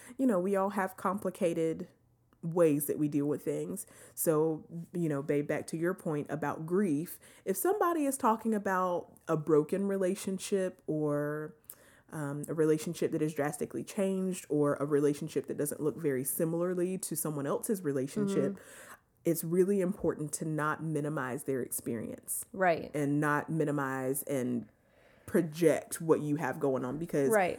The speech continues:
Speaker 1: your relationship was probably different with this fam-, you know, your mom,
Speaker 2: Right.
Speaker 1: dad, cousin, grandma,
Speaker 2: Well,
Speaker 1: grandpa, whoever,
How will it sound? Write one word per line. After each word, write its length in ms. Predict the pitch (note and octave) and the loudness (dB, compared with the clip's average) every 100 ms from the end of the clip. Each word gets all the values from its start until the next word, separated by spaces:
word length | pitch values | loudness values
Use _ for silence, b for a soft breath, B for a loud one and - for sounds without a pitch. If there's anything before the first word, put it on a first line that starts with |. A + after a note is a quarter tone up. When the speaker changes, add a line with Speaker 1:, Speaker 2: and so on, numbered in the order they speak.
| - | 0
Speaker 1:
your 120 | C#3+ | 0
relationship 540 | D#3 D3+ C#3+ E3+ D#3+ D3+ | 2 2 0 -4 -6 -6
was 100 | - | -4
probably 400 | D3 C#3+ D3 C#3+ | -2 0 0 0
different 640 | C#3 - C#3 A#2+ - D3 | -2 -2 -4 -6 -4 0
with 180 | C3 D3 | 0 2
this 260 | C#3+ - | 0 0
fam-, 220 | C#3 - | -4 -4
you 80 | D#3+ | -4
know, 140 | D3 C#3 | -2 0
your 140 | C#3+ | 4
mom, 60 | A3+ | 4
Speaker 2:
Right. 120 | C#3+ C#3+ | 4 2
Speaker 1:
dad, 200 | C#3 - | 0 -2
cousin, 280 | C#3 C#3 | -4 -4
grandma, 220 | C#3 C#3 D3 | -4 0 2
Speaker 2:
Well, 80 | A#3 | 2
Speaker 1:
grandpa, 280 | B2+ C#3 D3 | 0 -4 -2
whoever, 560 | D3 D#3 C#3+ C#3+ D#3 | 0 0 0 -4 -6